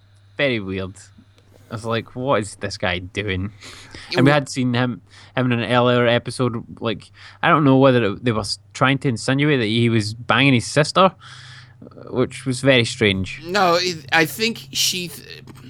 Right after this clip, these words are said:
Speaker 2: we didn't bring it up, uh, because,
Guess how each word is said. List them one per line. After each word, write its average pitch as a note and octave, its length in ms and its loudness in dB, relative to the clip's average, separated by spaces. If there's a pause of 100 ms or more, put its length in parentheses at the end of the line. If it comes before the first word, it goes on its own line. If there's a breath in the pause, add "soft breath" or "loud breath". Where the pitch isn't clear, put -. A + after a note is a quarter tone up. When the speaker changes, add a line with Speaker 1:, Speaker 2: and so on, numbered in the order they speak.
(120)
Speaker 2:
we D3+ 160 -4
didn't F3+ 240 0
bring D#3 260 0
it C3 100 0
up, B2 300 -2
uh, G#2+ 220 -10 (260)
because, A2 720 -4